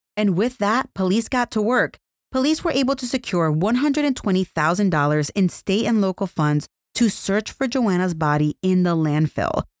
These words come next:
Hundreds of volunteers searched the specific grid area where they believed Joanna's body had been dumped. But remember, she had been missing for two years at this point.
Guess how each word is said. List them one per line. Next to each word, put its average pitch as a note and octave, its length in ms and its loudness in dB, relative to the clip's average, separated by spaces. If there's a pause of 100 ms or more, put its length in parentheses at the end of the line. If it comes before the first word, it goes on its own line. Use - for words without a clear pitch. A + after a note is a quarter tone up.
(280)
Hundreds C#4 400 0
of A#3+ 120 0
volunteers F#3 760 0
searched - 540 -4
the A#3 80 -2
specific F3+ 680 -2
grid E3 340 0
area D3+ 380 2
where D#3+ 160 0
they F3 160 0
believed E3+ 720 0
Joanna's F3+ 520 0
body D#3 340 0
had D3+ 220 0
been C#3+ 220 2
dumped. C#3 420 -2 (420)
But G#3 160 -2
remember, G#3+ 540 0
she - 280 -2
had D#4 120 0
been C#4+ 200 2
missing F3+ 360 0
for A3 220 -4 (140)
two B3+ 260 0
years F#3 420 0
at D#3+ 140 -4
this D3 180 -2
point. C#3 380 -2